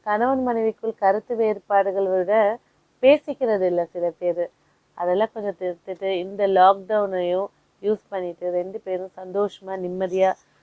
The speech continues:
மனசு விட்டு பேசுங்க. உடன்பிறப்புகளோட இருந்து வந்த கருத்து வேறுபாடுகளை நீங்கக்கூடிய நாளா இன்னைக்கு இருக்கு.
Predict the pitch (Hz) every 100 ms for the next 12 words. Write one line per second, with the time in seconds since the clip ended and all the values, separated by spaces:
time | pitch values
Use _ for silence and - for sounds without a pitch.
0 | _ - 190 190 208 - 202 190 190 -
1 | 180 - 175 165 170 _ _ _ - 208
2 | 240 247 - 220 - 185 190 185 180 196
3 | - 202 220 226 202 185 - 175 190 208
4 | 190 175 175 175 180 175 175 180 170 175
5 | - 175 170 165 165 180 190 175 170 165
6 | - 170 - 175 170